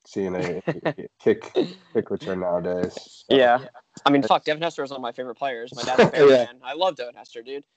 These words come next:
Speaker 2: He was one of the
Speaker 1: Yeah.
Speaker 2: most exciting people that when he took the back, the, uh, the kick in the
Speaker 1: Oh,
Speaker 2: World S-,
Speaker 1: of course.
Speaker 2: uh, not the World Series. Yeah, the, the,
Speaker 1: Oh,
Speaker 2: the, um, Super Bowl.
Speaker 1: Eagle, uh,
Speaker 2: Yeah, it was, um, it was Ca-, it was, uh,
Speaker 1: What
Speaker 2: Chicago
Speaker 1: one?
Speaker 2: and Indianapolis.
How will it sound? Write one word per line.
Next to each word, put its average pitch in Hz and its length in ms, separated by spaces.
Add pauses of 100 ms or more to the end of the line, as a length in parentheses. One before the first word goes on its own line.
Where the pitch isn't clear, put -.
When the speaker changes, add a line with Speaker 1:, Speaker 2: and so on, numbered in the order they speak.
(100)
Speaker 2:
He - 80
was 151 80
one 113 80
of 110 80
the 151 40
Speaker 1:
Yeah. 143 40
Speaker 2:
most - 140
exciting 151 340
people 160 380 (240)
that 135 220 (180)
when 156 140
he 151 40
took - 220
the 180 80
back, 165 260
the, 139 160
uh, 120 100
the 120 80
kick 165 200
in 127 60
the 113 40
Speaker 1:
Oh, 131 60
Speaker 2:
World 143 140
S-, - 100
Speaker 1:
of - 60
course. 127 220
Speaker 2:
uh, - 80
not 131 140
the 123 60
World 95 160
Series. 127 320 (520)
Yeah, 156 140
the, 123 80
the, 123 220
Speaker 1:
Oh, 127 100
Speaker 2:
the, 120 240
um, 117 240
Super 151 200
Bowl. 175 220 (140)
Speaker 1:
Eagle, 135 560
uh, 110 440 (280)
Speaker 2:
Yeah, 196 120
it 180 80
was, 151 120
um, 131 180
it 131 40
was 131 120
Ca-, - 200
it 131 200
was, 127 280
uh, 120 160
Speaker 1:
What 117 100
Speaker 2:
Chicago 135 380
Speaker 1:
one? 123 260
Speaker 2:
and 127 140
Indianapolis. 127 680